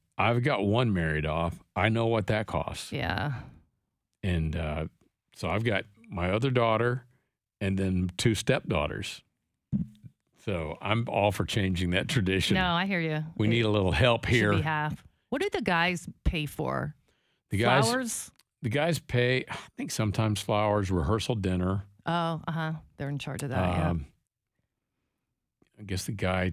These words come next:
Speaker 1: traditionally pays for the honeymoon.
Speaker 2: Yeah.
Speaker 1: And that kind of stuff.
Speaker 2: Tuxedos, maybe.
Speaker 1: But the wedding is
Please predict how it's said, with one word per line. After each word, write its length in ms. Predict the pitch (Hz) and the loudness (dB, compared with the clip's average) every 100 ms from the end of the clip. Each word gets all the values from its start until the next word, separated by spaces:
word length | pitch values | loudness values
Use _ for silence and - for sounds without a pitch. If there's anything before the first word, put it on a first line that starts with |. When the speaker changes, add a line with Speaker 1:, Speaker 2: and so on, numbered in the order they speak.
| - - | -4 -6
Speaker 1:
traditionally 520 | 92 85 87 - 90 | -2 0 -2 -2 -4
pays 280 | - 92 90 | -2 -2 -2
for 140 | 107 | -2
the 120 | 85 | -2
honeymoon. 640 | - 92 82 78 82 85 85 _ _ _ _ _ _ _ _ _ - | 0 0 0 -2 -6 -10 -12 _ _ _ _ _ _ _ _ _ -10
Speaker 2:
Yeah. 420 | 139 131 127 127 135 123 - _ _ _ - | -6 -4 -4 -4 -4 -8 -12 _ _ _ -8
Speaker 1:
And 100 | 82 | -8
that 160 | 80 | -8
kind 140 | - 92 | -12 -16
of 80 | 87 | -16
stuff. 280 | - - | -20 -14
Speaker 2:
Tuxedos, 800 | 156 156 - 156 147 143 143 - | -10 -10 -8 -4 -2 -2 -4 -4
maybe. 460 | 151 156 147 151 156 - _ _ _ _ _ _ _ _ | -4 -4 -2 -4 -4 -8 _ _ _ _ _ _ _ _
Speaker 1:
But 80 | - | -10
the 100 | 76 | -6
wedding 380 | 76 117 123 76 | -4 -2 -2 -4
is 160 | - | -6